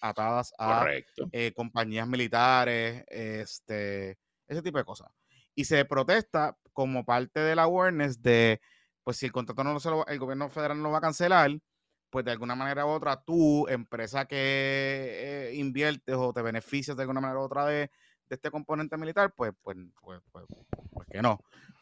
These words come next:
Speaker 1: Una cosa es eso, y otra cosa es acusar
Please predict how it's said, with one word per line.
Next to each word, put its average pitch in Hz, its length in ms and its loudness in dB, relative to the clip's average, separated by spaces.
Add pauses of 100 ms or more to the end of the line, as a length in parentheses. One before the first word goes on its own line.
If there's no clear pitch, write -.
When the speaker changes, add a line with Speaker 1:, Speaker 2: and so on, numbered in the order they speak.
(320)
Speaker 1:
Una 156 220 6
cosa 226 300 8
es 202 140 8
eso, 143 220 -4 (1000)
y 117 120 -2
otra 120 160 2
cosa 143 340 4
es 131 160 0 (640)
acusar 120 500 4